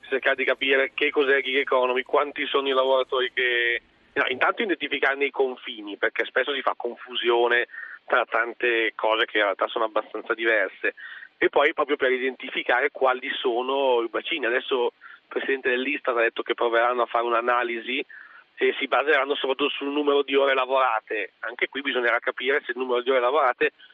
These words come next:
è un elemento che basta a capire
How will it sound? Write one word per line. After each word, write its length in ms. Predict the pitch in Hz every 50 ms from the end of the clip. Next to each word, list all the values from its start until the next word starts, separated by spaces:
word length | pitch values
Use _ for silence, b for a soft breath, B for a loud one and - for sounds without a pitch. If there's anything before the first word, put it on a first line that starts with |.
| B B _
è 60 | -
un 100 | 139 135
elemento 300 | 135 135 131 147 160 170
che 100 | 156 143
basta 680 | 135 - 143 147 135 - - - - - 107 104 - -
a 140 | - 117 120
capire 960 | - 123 117 - 123 123 117 117 113 113 113 117 113 113 113 110 107 107